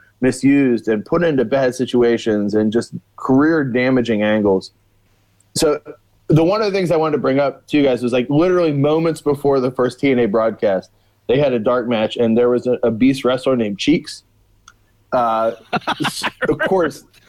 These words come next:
Speaker 1: this is Vince Russo, so his name was spelled C H E E X.
Speaker 2: X, yeah.
Speaker 1: And his val-, do you remember his valet's name?
Speaker 2: Oh, Sweetums?
Speaker 1: The brown-eyed girl.
Speaker 2: The, oh. <laughs>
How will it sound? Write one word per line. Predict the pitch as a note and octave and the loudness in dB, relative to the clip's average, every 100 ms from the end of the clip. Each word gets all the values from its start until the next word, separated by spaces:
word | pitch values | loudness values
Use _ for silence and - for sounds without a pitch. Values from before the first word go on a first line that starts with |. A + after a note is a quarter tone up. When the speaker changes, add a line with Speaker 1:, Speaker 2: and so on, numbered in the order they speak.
| - - - - | -20 -14 -6 -2
Speaker 1:
this | D3+ | 0
is | E3+ | 0
Vince | E3 F3 D3+ | 0 -2 0
Russo, | E3 D#3+ | 0 0
so | C3 C3+ | 0 0
his | C#3 | 0
name | C3+ | 0
was | C3 | -2
spelled | - B2+ G#2+ | -2 -2 -2
C | - D#3 D3 | -2 0 2
H | C#3 C3 | 0 0
E | C#3 C3+ B2+ A#2+ | 2 2 4 2
E | B2 | 2
X. | A#2+ A2 D3 | 0 -2 -4
Speaker 2:
X, | D#3 C#3+ - - | -2 -2 -6 -6
yeah. | - C3 - | -2 -2 -2
Speaker 1:
And | - E3+ | 0 2
his | E3+ E3+ D#3 | 2 2 0
val-, | D#3 D#3 | 0 0
do | D#3 | 0
you | D#3 | 2
remember | D#3+ D3+ | 2 0
his | C#3+ | -2
valet's | C3+ C3+ D3 D#3 | -2 0 0 -2
name? | F3 G#3 - _ _ _ _ _ _ _ _ _ _ - | -2 -4 -6 _ _ _ _ _ _ _ _ _ _ -6
Speaker 2:
Oh, | E3+ F#3 F3+ E3 C3+ G#2+ _ - _ | -2 0 0 0 -4 -8 _ -20 _
Sweetums? | - - D#3+ G#3+ D#4 F#4+ - - _ _ - | -16 -6 0 2 2 -2 -8 -10 _ _ -4
Speaker 1:
The | C3+ | -2
brown-eyed | C3+ C3+ C#3 B2+ A#2 | 0 -2 -2 -2 -2
girl. | G#2+ C#3+ A2+ A#2 - _ _ | 0 0 -2 -6 -14 _ _
Speaker 2:
The, | D#3 E3 | -4 -2
oh. | G3 G#3 - _ _ | -2 -2 -6 _ _
<laughs> | - | -8